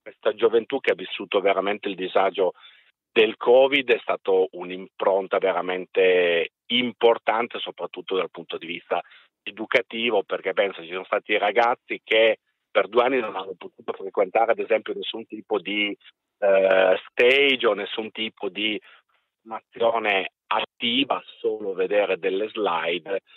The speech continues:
e quindi questo veramente ha portato, secondo me, una mancanza di completezza nel percorso formativo di questi ragazzi. Come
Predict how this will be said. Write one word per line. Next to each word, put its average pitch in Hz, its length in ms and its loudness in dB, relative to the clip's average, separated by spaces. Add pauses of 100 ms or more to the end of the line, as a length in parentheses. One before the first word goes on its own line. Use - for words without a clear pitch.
(180)
e - 100 -12
quindi 90 240 -6
questo 92 300 0
veramente 90 440 -2
ha 90 40 0
portato, - 460 -4
secondo 90 360 -4
me, 95 240 0
una 104 300 -2
mancanza 101 580 -4
di 82 100 -14
completezza 85 880 -2 (480)
nel 87 220 -10
percorso 82 960 -4
formativo 101 540 0
di 98 80 0
questi 117 300 2
ragazzi. 180 420 0
Come 175 560 2